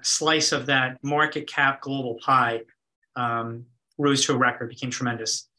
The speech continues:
And I think that is now going to mean revert. And I'm sure we could have said this last year, the year before, but the catalysts this year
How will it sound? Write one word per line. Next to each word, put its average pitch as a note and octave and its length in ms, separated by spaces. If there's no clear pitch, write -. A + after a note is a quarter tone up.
And B2+ 140
I B2+ 100
think D#3 460
that C3 400
is C3 180
now C3+ 220
going B2+ 340
to - 140
mean B2 180
revert. G#2+ 360
And B2+ 540
I'm B2 60
sure C#3 560
we C3+ 60
could - 100
have - 80
said C3 200
this C3 180
last C#3 280
year, C3+ 80
the B2+ 80
year C3 120
before, D3 600
but C#3 300
the C3+ 40
catalysts D3+ 840
this C#3 260
year C#3+ 460